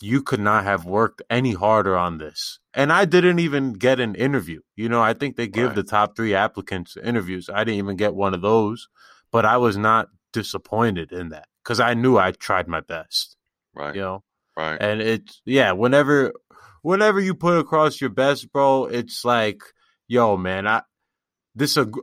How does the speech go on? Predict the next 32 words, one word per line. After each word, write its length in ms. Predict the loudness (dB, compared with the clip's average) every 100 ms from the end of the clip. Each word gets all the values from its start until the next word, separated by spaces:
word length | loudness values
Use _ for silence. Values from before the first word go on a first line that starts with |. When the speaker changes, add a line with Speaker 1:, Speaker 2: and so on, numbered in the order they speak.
| 0
Speaker 1:
a 180 | 2 2
growing 460 | 0 4 4 4
experience 480 | 0 -6 -8 -8 -8
'cause 180 | -10 -6
you 120 | -6
grow 300 | 0 2 4
through 180 | 2 -2
that 220 | -4 -4
process 480 | -2 -2 -2 -6 -8
of 180 | -10 -10
trying 400 | -4 -2 -2 -4
your 100 | -8
best 360 | -4 -4 -4 -8
every 240 | -8 -10
day 240 | -8 -8
too. 340 | -8 -8 -8 -10 _ -4
Not 220 | 2 4
all 220 | 6 6
of 80 | 4
us, 180 | 2 -2 -2
everybody 480 | -2 0 -2 -2 -4
says 340 | -2 -2 -2
they're 120 | -4
going 340 | 0 2 2 2
a 60 |
hundred 400 | 0 0 0 0
every 220 | 0 0 0
day, 240 | 2 2
but 220 | 0 -4
you 220 | -6 -6 -4
really 320 | -4 0 2
not. 340 | 4 4 2